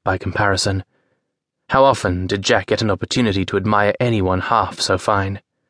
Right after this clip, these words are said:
He pulled open the top drawer of his desk. "Care for a drink, Captain Rivington?"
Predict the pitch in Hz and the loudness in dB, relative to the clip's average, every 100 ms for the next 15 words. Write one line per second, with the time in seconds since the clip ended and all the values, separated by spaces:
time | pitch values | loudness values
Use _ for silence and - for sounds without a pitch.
0 | _ _ _ _ _ _ _ _ _ _ | _ _ _ _ _ _ _ _ _ _
1 | - 123 113 127 113 117 101 98 - 117 | -4 -2 4 4 6 6 4 0 2 0
2 | 92 107 113 101 92 95 - 101 - - | 0 0 4 4 4 0 0 0 -2 -8
3 | - _ _ _ _ _ _ _ - 110 | -12 _ _ _ _ _ _ _ 0 0
4 | - 110 101 104 117 - - - 107 - | 4 2 2 0 0 -6 -10 -6 -4 -2
5 | 110 101 110 117 117 127 | 0 0 0 0 0 -2